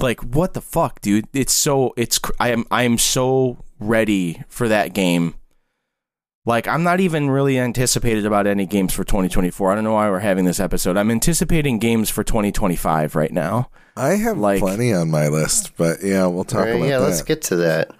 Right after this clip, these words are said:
Speaker 1: Yeah, we'll jump into that right now. It's a good segue. Play Death Stranding, everyone, to get ready for Death Stranding two.
Speaker 3: I, I really liked that trailer.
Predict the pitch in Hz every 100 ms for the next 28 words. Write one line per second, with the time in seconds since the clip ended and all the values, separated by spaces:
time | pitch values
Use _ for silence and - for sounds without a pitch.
0 | _ - 143 95 101 - 123 139 139 156
1 | 131 139 131 123 120 123 131 123 87 -
2 | 101 110 117 104 127 107 95 82 82 -
3 | 131 131 131 110 - 107 87 82 78 80
4 | 82 78 82 - 104 95 95 92 101 92
5 | 85 - 95 80 80 - 80 73 - -
6 | _ _ _ _ - - 110 - 117 113
7 | 123 113 98 87 - - - 71 65 64